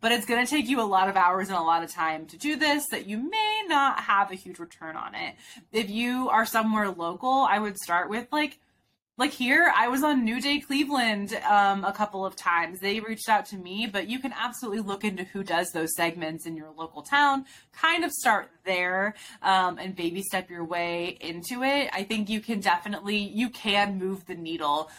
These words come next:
with some of that pitching, but it takes a lot of consistency and a lot of kind of trial and error on what actually works. And I think you also have to ask yourself, what's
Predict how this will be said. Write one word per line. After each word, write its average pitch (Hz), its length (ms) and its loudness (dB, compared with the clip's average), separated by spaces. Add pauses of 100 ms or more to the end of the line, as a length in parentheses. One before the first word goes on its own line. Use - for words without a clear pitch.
(140)
with 190 240 -2
some 190 200 -4
of 170 120 -4
that - 240 0
pitching, 175 480 -4
but 170 120 -2
it 165 140 -2
takes 170 320 -2
a 160 80 -4
lot 151 220 4
of 175 80 -8
consistency 180 760 -8
and 160 100 -6
a 160 80 -6
lot 156 720 4
of - 160 -4
kind 175 220 0
of 170 100 -12
trial 160 460 0
and 147 180 -16
error 269 400 2 (260)
on 185 100 -4
what 190 100 2
actually 170 320 -2
works. 170 400 -4
And 233 80 4
I 262 80 0
think 302 160 -4
you 381 80 4
also 381 160 2
have 262 60 -6
to - 120 -2
ask 196 260 0
yourself, 240 420 0 (760)
what's 320 240 2